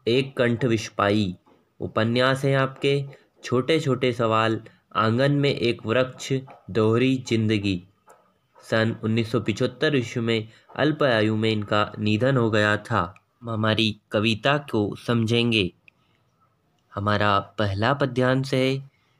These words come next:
कहाँ तो तय था चिरागा हर एक घर के लिए, कहाँ चिराग मयस्सर नहीं शहर के लिए।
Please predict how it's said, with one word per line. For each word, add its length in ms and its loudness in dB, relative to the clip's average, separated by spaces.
कहाँ 400 4
तो 160 2
तय 280 2
था 300 2
चिरागा 560 2
हर 160 2
एक 220 2
घर 220 2
के 180 2
लिए, 460 2
कहाँ 400 4
चिराग 440 2
मयस्सर 560 2
नहीं 380 2
शहर 400 2
के 180 0
लिए। 360 2